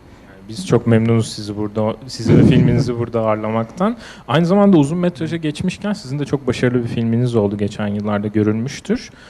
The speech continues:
Ee, bununla ilgili de ilginç bir durum var sanırım. Ee, Elvira Lind'in, e,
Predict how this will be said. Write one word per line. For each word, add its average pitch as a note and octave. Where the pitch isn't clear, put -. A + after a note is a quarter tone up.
Ee, B2
bununla F3
ilgili F3
de F#3+
ilginç E3+
bir F#3+
durum E3
var C3
sanırım. B2
Ee, C3+
Elvira B2
Lind'in, B2
e, -